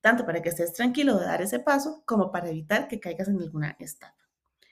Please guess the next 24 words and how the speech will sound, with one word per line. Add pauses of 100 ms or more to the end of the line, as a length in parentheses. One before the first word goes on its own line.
(460)
Otro
de
mis
servicios
es
charlas
específicas
y
programas
de
transformación
financiera (320)
en
empresas,
escuelas
y
colegios. (560)
También
está
el
curso
Finanzas
para
Todos,